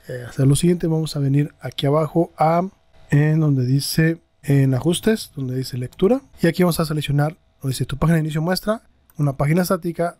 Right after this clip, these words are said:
portada, inicio. Vamos en guardar, pues regresamos a la opción de las páginas. Perfecto, ya está todo. Ahora, hay un, hay un detalle que se me estaba pasando y es el tipo de plantilla que vamos a usar. Eh,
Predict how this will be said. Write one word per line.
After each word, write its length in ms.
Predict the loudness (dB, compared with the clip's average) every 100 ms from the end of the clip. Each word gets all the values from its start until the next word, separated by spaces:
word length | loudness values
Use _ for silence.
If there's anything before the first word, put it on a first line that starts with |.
| -10
portada, 500 | -8 -2 2 2 -2 _ _ _ _ _ _ _
inicio. 440 | -2 -2 -6 -16 _ _ _ _ _ _ _ _ _ _ _ _ -16
Vamos 240 | -12 -8 -6
en 120 | -2
guardar, 340 | 2 2 -2 _ -20 -14 -4
pues 100 | 2
regresamos 320 | 4 2 0
a 60 | -4
la 120 | -6
opción 260 | -2 2 2
de 100 | 0
las 120 | 0
páginas. 540 | -2 -2 -6 -6 -16 _ -2
Perfecto, 340 | -2 -2 -12 -6
ya 120 | -4
está 160 | -4
todo. 180 | -4 -4 -2
Ahora, 220 | -4 -4 -8 -6 0
hay 160 | 2
un, 240 | 2 -2 -2
hay 140 | -2
un 80 | -2
detalle 320 | -2 -2 -2
que 140 | -8 -8
se 80 |
me 80 | -8
estaba 280 | -4 -2 -2
pasando 460 | -4 -6 -8 -8 -12 _ _ _ _
y 140 | 0 0
es 140 | 0
el 140 | -4
tipo 400 | 0 0 2 0
de 280 | 2 0 0
plantilla 580 | -2 -4 -2 0 0 0
que 100 | -2
vamos 240 | -6 -6
a 60 | -8
usar. 340 | -4 -2 -2 _ _ _ -20 _ _ _ -4
Eh, 220 | -2